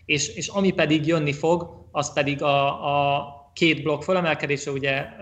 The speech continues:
marad ez az amerikai központú, ö, nyugati blokk és Kína, ö, és azon belül is, ö, erősebb, ö, nemzetállamokkal, tehát a nemzetállamok, ö, nagyobb, ö,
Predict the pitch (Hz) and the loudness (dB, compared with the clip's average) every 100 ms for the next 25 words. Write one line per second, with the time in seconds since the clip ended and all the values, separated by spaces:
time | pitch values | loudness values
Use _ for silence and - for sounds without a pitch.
0 | 190 156 147 135 135 139 139 139 - 175 | -8 0 2 2 -2 -4 -4 -4 -2 0
1 | 180 165 160 147 143 151 - 147 143 143 | 2 2 2 2 0 -2 -2 -2 0 0
2 | 139 139 - 135 139 185 175 147 139 139 | 0 -4 -6 0 4 4 4 2 2 0
3 | 131 - 202 202 196 - - - - 143 | -8 -2 2 4 2 -2 -14 -8 0 2
4 | 139 139 - - - 151 196 170 151 180 | 4 0 -4 -14 -8 0 2 2 2 2
5 | 165 143 170 - - _ - 147 147 165 | 2 0 -2 -6 -14 _ -10 -6 -2 -2
6 | 147 135 - 139 135 - - - 143 143 | -2 -2 -2 -2 -4 -12 -20 -10 -6 -4
7 | 143 170 156 143 135 139 139 139 139 147 | -4 -2 0 0 -2 0 0 -4 -4 -2
8 | 143 139 127 147 151 139 143 147 147 143 | 0 -2 -8 -6 -6 -4 0 0 0 -2
9 | 139 - - _ 147 139 139 143 151 143 | -6 -10 -20 _ -4 0 0 0 0 2
10 | 135 127 143 131 135 | 0 -2 -4 -2 -2